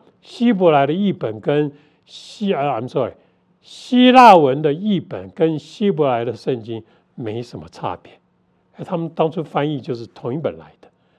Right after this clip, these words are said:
然后这个正典是从那个过来的。啊，当然我们就看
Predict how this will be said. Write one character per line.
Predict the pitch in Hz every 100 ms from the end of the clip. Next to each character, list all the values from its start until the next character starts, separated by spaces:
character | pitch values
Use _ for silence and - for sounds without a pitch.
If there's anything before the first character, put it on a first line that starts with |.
| _
然 | -
后 | 135
这 | 135
个 | 165
正 | - 190
典 | 131 107
是 | 82 127
从 | 110
那 | 110
个 | 98
过 | - 139 92
来 | - _
的。 | _ _ _ _ _ _ _ -
啊， |
当 | 220 269
然 | 226
我 |
们 | 170
就 | 214
看 | - 226